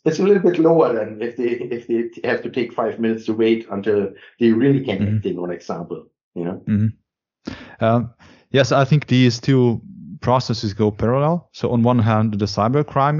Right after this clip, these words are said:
Speaker 2: is, is booming. On the
Speaker 1: Yeah.
Speaker 2: other hand, the digitalization is going up. And, and the management is just a weight that, that more and more digitized you are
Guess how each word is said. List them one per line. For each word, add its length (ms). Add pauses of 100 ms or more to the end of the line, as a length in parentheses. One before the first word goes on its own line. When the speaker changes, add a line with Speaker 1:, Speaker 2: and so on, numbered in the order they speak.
(120)
Speaker 2:
is, 180
is 140
booming. 440 (440)
On 140
the 100
Speaker 1:
Yeah. 80
Speaker 2:
other 140
hand, 240
the 80
digitalization 880
is 140
going 400
up. 160 (540)
And, 420 (160)
and 160
the 60
management 580
is 180
just 280
a 60
weight 360
that, 240
that 280
more 440
and 80
more 180
digitized 560
you 120
are 100